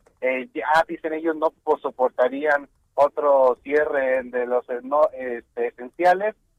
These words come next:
pero bueno, eh, vamos a esperar todavía, ojalá y no se dé porque, pues sí, el sector comercial es el más preocupado por esta situación, pero también las autoridades locales hacen el llamado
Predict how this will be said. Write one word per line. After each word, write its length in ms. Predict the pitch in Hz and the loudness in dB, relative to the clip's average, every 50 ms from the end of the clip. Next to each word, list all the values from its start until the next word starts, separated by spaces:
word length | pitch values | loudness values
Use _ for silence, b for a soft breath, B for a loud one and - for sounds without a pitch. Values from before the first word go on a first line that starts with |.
| _ _ | _ _
pero 220 | - 135 135 143 151 | -6 -2 0 2 2
bueno, 360 | 175 185 180 175 170 165 - - | 2 2 2 4 4 4 4 4
eh, 140 | 156 156 - _ _ | 4 2 2 _ _
vamos 300 | 156 165 175 180 160 - | 2 2 4 2 0 -4
a 60 | 156 | -8
esperar 360 | - _ - 135 139 143 143 | -8 _ -4 -2 0 -2 -2
todavía, 400 | - 151 143 143 143 135 143 156 | -2 -4 -2 -2 -2 2 2 2
ojalá 340 | 151 - - 123 135 170 202 | 2 4 2 2 4 2 2
y 40 | 185 | 0
no 100 | 175 160 | -4 -6
se 140 | - 156 156 | -6 -6 -8
dé 100 | 175 - | -8 -8
porque, 460 | _ 151 147 143 - 156 151 156 - _ _ _ _ _ | _ -10 -10 -10 -8 -6 -6 -6 -8 _ _ _ _ _
pues 140 | - 123 - | -18 -12 -4
sí, 100 | 156 156 | 0 2
el 140 | 156 139 - | 2 2 2
sector 580 | - 123 - _ - 143 147 147 143 117 120 | -2 -8 -6 _ 4 6 6 6 4 2 -2
comercial 560 | - 139 127 123 123 - - 139 139 139 135 - _ _ _ _ _ | -2 -4 -2 -2 -4 -6 -2 0 0 0 0 -2 _ _ _ _ _
es 200 | 131 135 139 - | -4 -4 -4 -4
el 120 | 151 131 127 | -6 -10 -8
más 120 | 135 131 - | -10 -12 -10
preocupado 520 | - 131 117 - 117 - 135 127 139 139 | -12 -12 -12 -12 -10 -6 -6 -6 -4 -6
por 220 | - _ 120 123 131 | -8 _ -6 -4 -4
esta 220 | 131 - - 131 | -6 -8 -10 -12
situación, 420 | - 139 - 151 147 - 196 208 196 | -12 -8 -6 -4 -4 -4 -4 -6 -6
pero 140 | 175 156 | -6 -6
también 400 | - - 131 131 147 156 165 165 - _ _ _ _ - | -6 -6 -8 -6 -6 -6 -6 -6 -10 _ _ _ _ -8
las 140 | 120 - | -8 -6
autoridades 360 | 135 131 - 147 147 156 156 139 | -6 -8 -6 -4 -4 -4 -2 -4
locales 460 | 131 120 - 147 147 147 151 - - | -6 -4 0 0 0 0 0 -2 -4
hacen 260 | 151 143 - 147 143 | -6 -6 -6 -8 -10
el 120 | 139 131 | -10 -6
llamado 560 | 123 120 120 135 139 147 143 139 135 131 127 | -6 -6 -2 0 0 0 0 0 -4 -6 -6